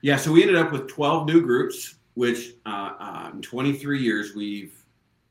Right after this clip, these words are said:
never come close to having twelve groups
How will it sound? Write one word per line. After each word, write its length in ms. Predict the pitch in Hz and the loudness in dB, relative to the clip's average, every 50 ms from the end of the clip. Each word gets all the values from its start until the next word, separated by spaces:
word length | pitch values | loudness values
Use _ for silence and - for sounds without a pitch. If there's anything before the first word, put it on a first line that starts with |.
| _ - | _ -4
never 260 | 107 117 117 123 113 | -2 -2 0 -2 -4
come 220 | 117 117 104 92 | -4 -6 -8 -8
close 480 | - - - 131 127 127 123 117 120 - | -10 -10 -6 -4 -2 0 0 -2 -4 -8
to 100 | - 101 | -10 -10
having 420 | 98 104 98 98 95 95 92 90 - | -8 -8 -8 -8 -8 -8 -10 -10 -12
twelve 580 | - 107 104 104 104 98 98 98 92 85 - _ - 82 | -14 -10 -8 -6 -6 -6 -6 -8 -10 -12 -18 _ -20 -18
groups 600 | 87 87 101 98 95 - - - - - - - | -14 -10 -8 -8 -8 -8 -10 -12 -16 -16 -18 -20